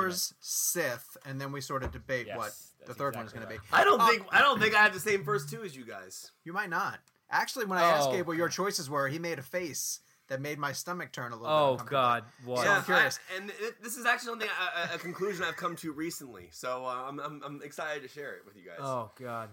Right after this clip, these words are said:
Speaker 1: So the conversation of Star Wars is dead and Disney's killing my Star Wars and fire Kathy Kennedy, like, all this stuff is hilarious because then, um, we,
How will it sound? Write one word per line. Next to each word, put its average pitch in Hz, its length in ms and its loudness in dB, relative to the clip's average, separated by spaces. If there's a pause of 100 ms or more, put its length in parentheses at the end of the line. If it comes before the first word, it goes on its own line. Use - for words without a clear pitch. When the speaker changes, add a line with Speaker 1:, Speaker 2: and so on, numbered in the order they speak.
(580)
Speaker 1:
So 190 440 4
the 190 180 2
conversation 226 720 2
of 160 320 6
Star 175 300 4
Wars 165 240 2
is 143 120 -2
dead 151 540 2
and 131 340 -2
Disney's 139 440 -4
killing 135 600 -2
my 131 220 -2
Star 131 340 0
Wars 123 420 -4
and 117 540 -8
fire 131 280 0
Kathy 123 260 -6
Kennedy, 113 460 -8
like, 113 180 -8
all 175 140 0
this 185 100 -4
stuff 165 180 -2
is 139 120 -6
hilarious 147 640 0 (280)
because 156 360 -2
then, 196 380 0 (100)
um, 147 400 4
we, 147 260 -6